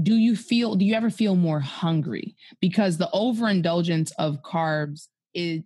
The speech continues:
im-, to me, I read that and say, "Well, maybe this person feels like they're not gonna be eating enough food and that they're going to want to keep eating more things that they maybe shouldn't be eating because they're gonna be more hungry because they're not gonna be as satisfied eating more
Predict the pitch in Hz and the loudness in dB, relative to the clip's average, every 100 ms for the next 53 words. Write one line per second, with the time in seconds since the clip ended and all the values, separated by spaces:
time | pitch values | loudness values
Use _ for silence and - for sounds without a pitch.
0 | _ 170 165 - 190 208 220 165 160 170 | _ -6 -6 -6 -4 -2 -2 -2 -6 -6
1 | 175 165 156 151 139 156 147 143 143 _ | -6 -6 -6 -8 -8 -10 -8 -8 -10 _
2 | _ _ 175 185 185 196 185 180 190 175 | _ _ -4 -2 0 -2 -4 -6 -6 -6
3 | 170 175 165 160 156 156 156 165 156 147 | -6 -6 -8 -6 -6 -6 -6 -6 -8 -8
4 | 143 160 156 139 147 147 143 - _ 160 | -8 -8 -8 -8 -8 -8 -10 -14 _ -8
5 | 165 208 254 - _ _ 170 170 160 160 | -6 -8 -12 -18 _ _ -6 -4 -4 -6
6 | 156 160 160 165 139 156 160 160 220 _ | -6 -6 -6 -6 -6 -6 -6 -8 -12 _
7 | _ - - 190 170 156 147 143 139 _ | _ -12 -6 -4 -2 -4 -4 -8 -12 _
8 | _ _ _ _ _ _ _ - 285 226 | _ _ _ _ _ _ _ -4 -2 0
9 | 233 226 190 180 175 175 175 190 196 226 | 0 0 0 0 0 -4 -4 -2 -2 -2
10 | 190 156 147 165 165 165 160 160 - 160 | -2 -4 -4 -4 -2 -2 -2 -4 -6 -6
11 | 160 151 147 151 151 147 175 156 151 156 | -4 -4 -6 -6 -6 -6 -6 -6 -6 -6
12 | 147 151 147 143 135 160 143 139 135 143 | -6 -6 -8 -8 -8 -8 -8 -10 -10 -10
13 | 151 147 143 139 147 135 135 - 139 131 | -10 -8 -8 -10 -10 -8 -10 -12 -12 -12
14 | 135 - 139 - - 120 127 113 | -12 -16 -16 -16 -14 -10 -8 -10